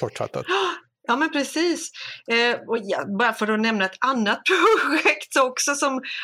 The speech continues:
Speaker 2: har lite med det här att göra, som ett annat havshumaniora-projekt. Där var det, är det ju även så att, eh, man sänkte ju efter andra världsk-, efter bägge världskrigen, men speciellt efter, på femtiotalet efter, och sextiotalet efter andra världskriget,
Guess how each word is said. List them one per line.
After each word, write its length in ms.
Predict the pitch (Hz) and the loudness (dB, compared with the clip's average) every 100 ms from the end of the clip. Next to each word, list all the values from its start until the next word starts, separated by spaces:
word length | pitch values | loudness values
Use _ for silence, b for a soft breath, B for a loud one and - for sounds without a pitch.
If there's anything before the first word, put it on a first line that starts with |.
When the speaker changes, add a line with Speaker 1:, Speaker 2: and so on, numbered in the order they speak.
| B - | B 0
Speaker 2:
har 140 | 269 | 2
lite 280 | 262 262 233 | 2 -2 0
med 120 | 220 | 0
det 60 | 208 | 0
här 200 | 220 208 | 0 0
att 80 | 202 | 2
göra, 220 | 196 185 | 2 2
som 200 | 185 247 | 0 -2
ett 360 | 240 - - 247 | -4 -10 -2 0
annat 280 | 247 214 | 0 -2
havshumaniora-projekt. 1120 | - 285 - 247 202 185 185 185 196 - 226 - | -2 -4 -2 0 0 0 2 0 -2 -4 -4 -2
Där 180 | 247 233 | -2 0
var 140 | 285 | 0
det, 80 | 269 | 0
är 380 | 254 233 262 240 | -2 0 0 0
det 80 | 233 | 2
ju 60 | |
även 240 | 233 214 208 | 0 0 -2
så 140 | 220 | 0
att, 120 | 196 202 B B B - | -2 -4 B B B -4
eh, 180 | 190 190 | 0 0
man 260 | 190 208 220 | 2 0 0
sänkte 640 | 220 - 277 254 220 - | -4 -2 0 0 -2 -4
ju 120 | 214 269 | -2 0
efter 340 | 285 277 - 202 | 0 -2 -4 -2
andra 500 | 190 196 196 185 185 | 0 0 -2 -2 0
världsk-, 300 | 185 185 - 226 | 0 -2 -2 -6
efter 440 | - 202 180 175 | -2 -2 -2 -2
bägge 220 | 202 202 | -2 0
världskrigen, 460 | 262 294 - 220 190 | 0 0 0 -4 -2
men 140 | 190 190 | -2 -4
speciellt 400 | - 214 247 233 | -4 -4 -4 -4
efter, 380 | 214 - - | -6 -4 -4
på 100 | 240 - | -4 -2
femtiotalet 560 | 202 196 165 165 165 | -4 -4 -6 -6 -6
efter, 280 | 180 - - | -8 -8 -8
och 80 | 170 | -8
sextiotalet 640 | 165 - 160 165 160 170 185 | -8 -10 -8 -6 -8 -6 -10
efter 200 | - 180 | -6 -6
andra 200 | 175 170 | -4 -4
världskriget, 560 | 175 - - 165 180 | -4 -4 -6 -4 -6